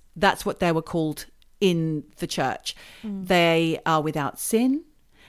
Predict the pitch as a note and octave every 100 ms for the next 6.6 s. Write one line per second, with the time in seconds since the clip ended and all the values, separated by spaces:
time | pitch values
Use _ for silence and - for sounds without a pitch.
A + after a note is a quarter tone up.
0 | _ - D#3 D3+ C#3+ - D#3+ E3+ D#3 D3
1 | C#3+ D#3 - F3+ E3 D#3+ - - F3+ -
2 | E3+ E3 E3 D3+ D#3 D3+ C#3 C#3+ - -
3 | F#3 D3+ - - F3+ F3 D#3+ C#3+ B2+ -
4 | - - D#3+ C3 G2 - - - - -
5 | - - - _ _ - A3+ B3 F#3 F#3
6 | - - F#3+ D3+ D3+ -